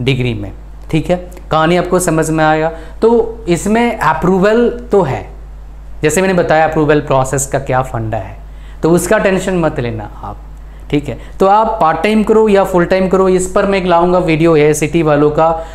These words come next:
Full time होता है, part, part time ही पढ़ाई करेंगे, full time degree मिलेगा। So इस पर एक video लाऊंगा एमटेक का,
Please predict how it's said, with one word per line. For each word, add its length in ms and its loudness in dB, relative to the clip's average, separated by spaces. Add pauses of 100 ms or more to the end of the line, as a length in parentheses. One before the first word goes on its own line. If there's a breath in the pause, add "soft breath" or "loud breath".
Full 240 2
time 220 2
होता 240 2
है, 320 -2
part, 180 2
part 320 0
time 140 2
ही 60 4
पढ़ाई 280 2
करेंगे, 300 -2
full 220 0
time 220 0
degree 240 -2
मिलेगा। 360 -6 (640 loud breath)
So 40 0
इस 140 2
पर 140 2
एक 80 2
video 240 2
लाऊंगा 340 2
एमटेक 340 -2
का, 100 2